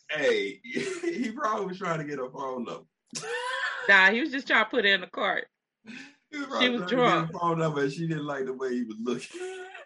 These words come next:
Speaker 2: He, she had crashed her car.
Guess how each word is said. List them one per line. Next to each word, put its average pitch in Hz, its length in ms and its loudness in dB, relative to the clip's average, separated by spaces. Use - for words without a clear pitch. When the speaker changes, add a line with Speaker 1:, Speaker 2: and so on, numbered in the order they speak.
Speaker 2:
He, 294 280 4
she 330 260 6
had 220 120 8
crashed 320 440 6
her 302 120 6
car. 240 500 6